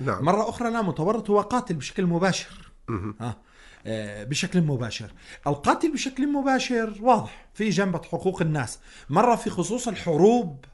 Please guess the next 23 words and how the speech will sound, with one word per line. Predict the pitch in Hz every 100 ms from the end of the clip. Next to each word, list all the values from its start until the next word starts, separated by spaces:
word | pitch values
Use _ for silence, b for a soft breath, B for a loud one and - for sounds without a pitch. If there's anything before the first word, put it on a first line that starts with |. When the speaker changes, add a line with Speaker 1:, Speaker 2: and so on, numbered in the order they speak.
| - -
Speaker 2:
أثيرت | 143 185 214 185 -
حروب | 160 156 220 208 151 -
ثم | 170 196
تاب | 190 214 202 175
بعد | 160 156
ذلك، | 156 170 160 156 - - b b b 135
لا | 190
يعلم | 240 226 220
أنه | 208 185 190
قتل | 202 196 180
بيده | 180 185 185 170 175
أحداً، | 170 175 165 165 - b b -
ثم | 202 214
هو، | 190 226 220 208 -
آه، | - -
اقتنع | 175 - 220 214 156 143
بالإسلام | 139 143 - 175 185 180
واعتنق | 123 160 180 175
الإسلام | 156 - - 165 156
وإلى | 143 185
ما | 202
هنالك، | 175 185 185 170 170 160
Speaker 1:
مهم. | 104 107